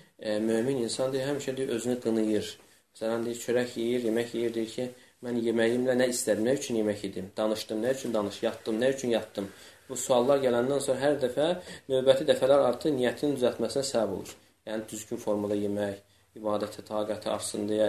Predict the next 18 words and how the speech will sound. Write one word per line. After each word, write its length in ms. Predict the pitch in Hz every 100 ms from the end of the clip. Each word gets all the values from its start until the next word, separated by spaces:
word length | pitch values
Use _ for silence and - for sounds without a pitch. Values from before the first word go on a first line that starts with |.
| 107
yatanda 460 | 104 104 101 104
həmçinin 340 | 107 107 - 107
taqəti 380 | 107 107 104 104
artsın 320 | 104 - 104
deyə 220 | 104 107 107 - - _
və, 140 | 117 110
e, 400 | 110 110 104 107
digər 360 | 117 113 110 104
əməllərdə. 640 | 107 110 104 101 98 101 - - - _ -
Amma 200 | 123 170
o 80 |
insan 300 | 170 170 165
ki, 140 | 156 151
deyir, 200 | 160 170 127
"Vəl 180 | 139 139
münafiqu 1040 | 131 131 147 165 151 - 151 - 180 180 127
yamdi 500 | 127 165 160 151 160 160
qudumə." 640 | 127 120 120 110 110 104